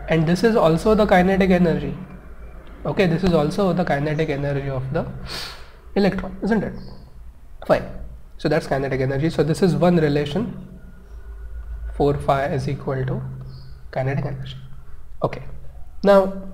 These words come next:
let us try to bring in the de Broglie wavelength, that is lambda b. What is lambda b? We know that lambda is always h by p, where h is the Planck's constant given in the problem, h is the Planck's constant,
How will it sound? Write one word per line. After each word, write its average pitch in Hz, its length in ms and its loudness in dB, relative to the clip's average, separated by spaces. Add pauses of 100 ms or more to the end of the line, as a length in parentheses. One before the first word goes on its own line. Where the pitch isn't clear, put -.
let 151 180 2
us 143 140 0
try 156 260 2
to 151 80 2
bring 147 300 -2
in 190 340 -4
the 147 140 2
de 156 180 4
Broglie 147 320 0
wavelength, 147 420 -2 (220)
that 131 140 -2
is 147 160 -2
lambda 143 360 -2
b. 135 80 -10 (680)
What 160 120 2
is 180 140 6
lambda 160 400 4
b? 165 180 -2 (1040)
We 170 160 6
know 190 220 2
that 156 400 0
lambda 156 480 4
is 151 140 0
always 143 680 0 (100)
h 165 300 2
by 139 180 2
p, 139 240 0 (160)
where 135 160 0
h 135 120 0
is 151 120 4
the 143 80 2
Planck's 151 360 2
constant 175 600 -2
given 147 220 2
in 147 80 -2
the 143 60 -6
problem, 160 380 0 (200)
h 147 140 0
is 143 80 -4
the 143 60 -2
Planck's 143 300 -4
constant, 151 400 -2